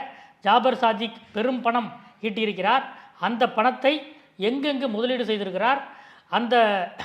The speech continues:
அ, இவருடைய சோர்ஸ்கள் யார் என்பதையெல்லாம் விசாரித்து வருகிறோம் என்றும் அவர்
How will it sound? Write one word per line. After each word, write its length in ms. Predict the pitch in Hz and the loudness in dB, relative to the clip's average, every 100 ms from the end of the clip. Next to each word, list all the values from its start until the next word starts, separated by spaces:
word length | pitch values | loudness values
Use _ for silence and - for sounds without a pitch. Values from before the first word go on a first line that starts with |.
| - 185 | -12 -6
அ, 80 | 180 175 170 160 156 151 143 147 _ - | -4 -2 -2 -4 -8 -12 -16 -20 _ -8
இவருடைய 340 | 214 233 214 180 156 - - - | 0 2 2 0 -4 -12 -20 -2
சோர்ஸ்கள் 500 | 240 285 - 240 214 160 - | 4 6 4 0 -2 -2 -10
யார் 300 | 190 214 262 - - - 190 | 0 4 4 0 -16 -18 -10
என்பதையெல்லாம் 560 | 196 202 196 240 302 - - - 214 | -6 -4 0 0 0 -2 -18 -18 -6
விசாரித்து 400 | 233 269 254 214 | 4 4 4 -2
வருகிறோம் 420 | 196 190 202 143 - - - | -2 0 0 -2 -14 -20 -6
என்றும் 380 | 202 226 277 269 | -4 2 2 2
அவர் 220 | 208 226 | 2 0